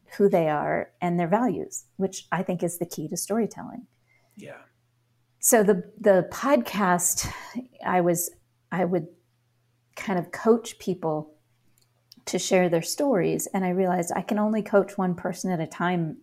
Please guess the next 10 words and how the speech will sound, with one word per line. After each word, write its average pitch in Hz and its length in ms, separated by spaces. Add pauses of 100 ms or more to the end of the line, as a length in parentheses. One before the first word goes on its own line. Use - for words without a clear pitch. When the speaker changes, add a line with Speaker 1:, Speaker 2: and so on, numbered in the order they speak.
Speaker 1:
in 175 160
this 165 320 (840)
way. 175 580 (600)
So 175 500
Speaker 2:
Yeah. 185 60
Speaker 1:
I 180 40
started 202 440
writing 180 340
the 175 60
book - 440